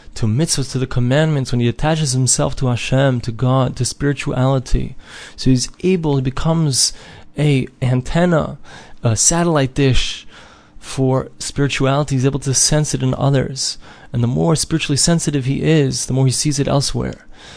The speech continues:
So we have to make ourselves greater. We have to make ourselves more attached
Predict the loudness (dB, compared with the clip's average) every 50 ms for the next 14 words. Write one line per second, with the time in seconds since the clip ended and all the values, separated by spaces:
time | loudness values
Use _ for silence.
0 | -20 -20 -14 -10 -6 -4 0 0 2 2 0 0 0 0 0 0 2 0 0 2
1 | 2 4 4 4 2 2 2 2 2 2 4 4 2 2 2 0 -2 -2 0 0
2 | 0 0 2 2 2 2 2 2 4 2 2 2 2 2 2 2 2 2 0 -4
3 | -10 -10